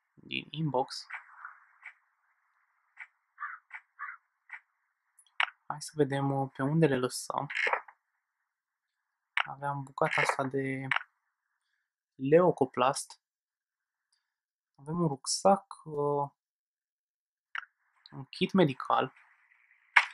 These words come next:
Medical kit-ul o să-l punem aici, parcă nu, în, uh, în zona asta. Ok, rucsacul și arma o să-l las, uh, aici.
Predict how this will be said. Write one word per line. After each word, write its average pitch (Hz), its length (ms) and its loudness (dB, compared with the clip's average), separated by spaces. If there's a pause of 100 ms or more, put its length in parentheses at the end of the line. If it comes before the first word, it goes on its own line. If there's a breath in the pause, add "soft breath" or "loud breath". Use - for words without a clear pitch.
(520)
Medical 160 280 4
kit-ul 156 280 0
o 151 40 8
să-l - 260 -8
punem 160 280 4
aici, 147 320 2
parcă - 240 4
nu, 139 300 4
în, 139 180 -2
uh, 135 300 -2 (500)
în 139 160 -8
zona 139 280 4
asta. - 520 2 (1800)
Ok, 143 260 0
rucsacul 160 480 4
și - 160 10
arma 147 180 10
o 139 60 8
să-l 139 240 6
las, 135 320 6
uh, 64 360 2 (320)
aici. - 540 -4